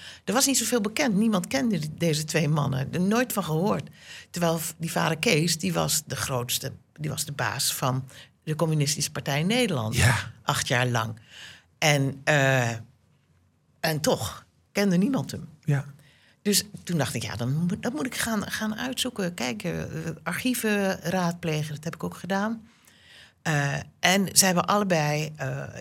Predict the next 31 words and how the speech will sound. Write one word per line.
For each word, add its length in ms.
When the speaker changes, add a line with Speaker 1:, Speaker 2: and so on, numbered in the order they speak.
Speaker 1:
in 120
het 80
verzet 340
gezeten, 440
zoals 400
de 80
meeste 340
communisten 540
in 60
de 100
Tweede 280
Wereldoorlog. 520
Speaker 2:
Kees 220
heeft 180
het 80
Speaker 1:
Nee. 100
Speaker 2:
niet 100
overleefd? 640
Speaker 1:
Kees 200
heeft 140
het 80
niet 200
overleefd. 500
Die 120
is, 180
eh, 180
gefusilleerd 840
op 140
de 100
Waalsdorper 560
vlakte. 440